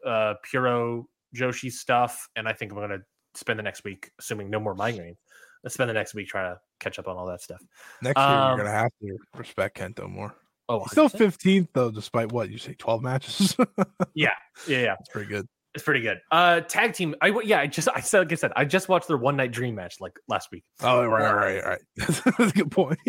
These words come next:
Speaker 2: <laughs>
Speaker 1: uh, tag team of the year. This one is tough. I
Speaker 2: This is probably the most open.
Speaker 1: I think, yeah, I think it's incredibly open. I think tag team wrestling this year has c-, almost been at the back burner,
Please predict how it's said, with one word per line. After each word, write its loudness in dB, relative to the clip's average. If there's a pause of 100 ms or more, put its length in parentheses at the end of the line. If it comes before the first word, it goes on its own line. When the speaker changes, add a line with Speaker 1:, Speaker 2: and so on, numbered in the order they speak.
(420)
Speaker 2:
<laughs> -4
Speaker 1:
uh, 6 (120)
tag 2
team -2
of -2
the -6
year. -12 (120)
This 2
one 6
is 0
tough. -4 (140)
I 6
Speaker 2:
This 4
is -2
probably 6
the 4
most 4
open. -2 (540)
Speaker 1:
I 6
think, -2
yeah, 4
I 4
think 2
it's 0
incredibly 2
open. 0
I 2
think -4 (100)
tag 0
team -4
wrestling 0
this -4
year -2 (1000)
has -2 (100)
c-, -8 (180)
almost 4
been 2
at 2
the 0
back 0
burner, 4